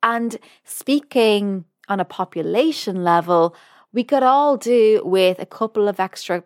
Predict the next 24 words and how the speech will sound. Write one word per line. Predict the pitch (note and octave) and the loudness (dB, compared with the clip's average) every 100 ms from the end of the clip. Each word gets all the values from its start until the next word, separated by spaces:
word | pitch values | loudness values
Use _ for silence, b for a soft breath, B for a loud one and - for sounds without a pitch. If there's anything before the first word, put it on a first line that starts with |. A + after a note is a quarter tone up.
| _ | _
portions | - B3+ - G3+ F3+ F3 - | -4 -4 -4 -8 -8 -10 -4
of | F#3 E3 E3+ E3 b b b | 0 2 0 -4 b b b
whole | _ D4 C4+ | _ 0 2
grains | G3 F3+ F3 - | 0 -2 -4 -6
in | G3+ F3+ | -6 -6
our | F3 F3 | -6 -6
day. | E3 - F3 D#3+ - - _ _ _ _ | -6 0 2 2 -4 -16 _ _ _ _
However, | - - B3+ C4 C4 C4 C4 B3 - - G#3 G#3 F3 D3 - - _ _ _ _ _ _ | -8 -2 0 2 2 2 0 -2 -4 -4 0 0 0 -4 -4 -10 _ _ _ _ _ _
let's | G#3 F#3+ E3+ - - | -2 0 0 -2 -8
use | C4+ C4+ C#4 B3+ | -4 -2 -2 0
this | A#3 A3+ - | 0 0 -4
as | G3 F3 | -8 -8
an | - | -10
opportunity | C#3 D#3+ C4+ C4+ D4 A3+ F#3+ F3 F3+ | -8 -6 -8 -8 -8 -8 -6 -8 -8
to | F#3 | -16
challenge | - - C4 A#3 G#3+ G#3 _ | -20 -16 -10 -8 -8 -12 _
your | G3+ | -12
black | F#3 F3 F3 E3+ _ | -10 -8 -8 -8 _
and | F#3+ F3 | -16 -12
white | E3 E3 D#3+ - - | -2 0 0 -4 -18
thinking. | - - E3 E3 - - F#3+ - - | -8 -4 -4 -4 -8 -8 -12 -14 -4
We | G#3+ C#4+ | 0 0
can | C#4+ C#4 C4 | 2 0 0
simultaneously | - A#3+ C#4+ C#4 A#3+ A3+ F#3+ D#3+ D#3 G#2 F3 | 0 0 0 -2 -2 -2 -2 -4 -4 -4 -6